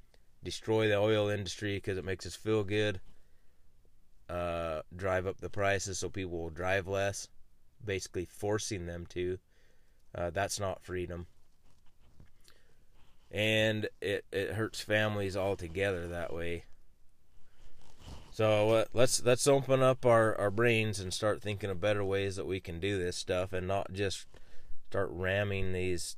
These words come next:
you know, executive orders and stuff like that through that aren't really gonna do anything. Anyways, that's all I got. Uh, actually, I got one more thing. I do have a new email.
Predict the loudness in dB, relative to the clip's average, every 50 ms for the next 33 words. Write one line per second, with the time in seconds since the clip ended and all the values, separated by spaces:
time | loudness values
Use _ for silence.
0 | -10 -10 -12 -14 -10 -8 -2 2 4 4 4 4 2 -2 -2 -4 -4 -4 -4 -4
1 | -4 -4 -6 -6 -8 -8 -6 -4 -2 -2 2 2 2 2 2 2 0 -2 -2 -2
2 | -2 -4 -4 -6 -6 -6 -6 -4 -4 -4 -6 -6 -8 -10 -6 -2 0 0 2 0
3 | 0 0 0 0 -2 -2 -2 -4 -4 -2 -2 0 -2 -2 -2 -2 -4 -4 -6 -6
4 | -6 -6 -4 -4 -4 -4 -4 -2 -2 -2 -2 -2 -4 -4 -4 -4 -6 -6 -6 -6
5 | -8 -8 -8 -8 -8 -8 -10 -12 -12 -12 -12 -14 -14 -8 -8 -8 -6 -6 -8 -10
6 | -10 -8 -8 -8 -8 -8 -12 -14 -14 -14 -16 -8 -2 2 4 6 6 8 8 6
7 | 6 4 4 6 8 8 8 8 8 8 8 8 8 8 6 2 0 4 6 6
8 | 8 8 6 4 2 4 4 4 4 4 4 4 4 4 4 4 4 4 6 6
9 | 6 6 6 4 4 4 4 2 2 2 0 2 2 2 2 2 2 2 2 2
10 | 2 2 0 0 0 0 0 0 0 0 2 2 0 0